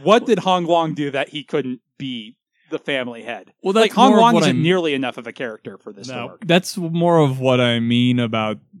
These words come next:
Speaker 2: that is, like, obviously in the, in the series Bible, as, as it were, whatever you wanna refer to it as,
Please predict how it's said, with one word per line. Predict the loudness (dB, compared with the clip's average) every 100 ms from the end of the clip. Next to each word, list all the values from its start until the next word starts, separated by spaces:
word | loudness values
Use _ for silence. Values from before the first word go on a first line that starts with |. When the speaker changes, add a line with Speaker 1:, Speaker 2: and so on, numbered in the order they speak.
| _ -10
Speaker 2:
that | -8 -6
is, | -4
like, | -2 -2 _ _ _ _ _ _
obviously | 0 2 2 2 2 2
in | 0
the, | -2 -6 -8
in | -4 -2
the | 0
series | 2 2 4 2 0
Bible, | -2 0 0 -4
as, | -8 -10
as | -12 -12 -14
it | -14
were, | -10 -6
whatever | -6 -4 -4
you | -6
wanna | -6 -8
refer | -8 -8 0 2
to | 2
it | 2
as, | 0 -2